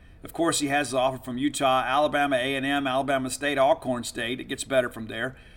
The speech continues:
Arkansas State, Austin Peay, Buffalo, Florida International, Florida A and M, Georgia State, Georgia Tech, Grambling State, Jackson State, Louisiana Tech, Memphis, Miami,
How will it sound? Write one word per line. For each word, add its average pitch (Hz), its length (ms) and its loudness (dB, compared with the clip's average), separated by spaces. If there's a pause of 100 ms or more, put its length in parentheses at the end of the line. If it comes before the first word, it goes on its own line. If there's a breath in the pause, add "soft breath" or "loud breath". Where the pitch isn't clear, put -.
(160 loud breath)
Arkansas 170 560 8
State, 156 280 0
Austin 139 460 2
Peay, 143 260 -2
Buffalo, 135 520 2
Florida 147 420 2
International, 131 640 -2
Florida 151 420 8
A 135 200 0
and 127 100 -2
M, 127 240 -2
Georgia 143 400 -2
State, 139 380 -4
Georgia 131 380 -2
Tech, 131 500 2 (600 soft breath)
Grambling 175 500 4
State, 135 340 -2
Jackson 160 400 4
State, 131 320 -2
Louisiana 135 540 0
Tech, 127 320 0
Memphis, - 680 -2
Miami, 143 640 0